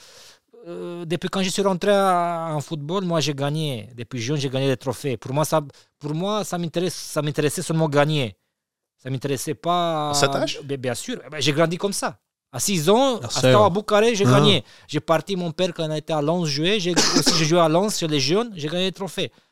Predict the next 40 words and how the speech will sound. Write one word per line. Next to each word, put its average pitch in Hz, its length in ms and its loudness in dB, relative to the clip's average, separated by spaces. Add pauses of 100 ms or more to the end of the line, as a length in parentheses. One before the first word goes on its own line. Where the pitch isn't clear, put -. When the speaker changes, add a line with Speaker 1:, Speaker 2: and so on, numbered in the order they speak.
(260)
Speaker 1:
Je - 60 -14
suis 147 100 0
venu 160 200 6
à 175 40 6
Anderlecht, 214 260 2
ça 208 80 2
m'intéressait 196 400 -4
ça, 175 320 -2
seulement 160 260 -2
gagner 160 240 2
des, 160 260 0
des 160 120 -2
trophées, 185 380 -4
hein. 151 80 -2
Ça, 170 100 -6
c'est 208 120 2
important 190 380 2
à - 20 4
la 151 120 2
fin. 220 240 0 (400)
Qui 240 120 -2
reste 220 120 4
dans 175 120 2
l'histoire ? 113 420 -2 (580)
Qui 127 100 -14
gagne 127 180 -2
des 139 80 0
trophées. 175 400 -8 (500)
Comme 156 200 0
j'ai 147 120 2
vu 147 180 0
en 151 320 0
déclaration 143 480 -4
de 143 40 -4
Nadal, 139 420 2 (1120)
les 135 160 0
gens, 139 160 0
ils 170 100 0
comprennent 143 460 0
mal 165 240 2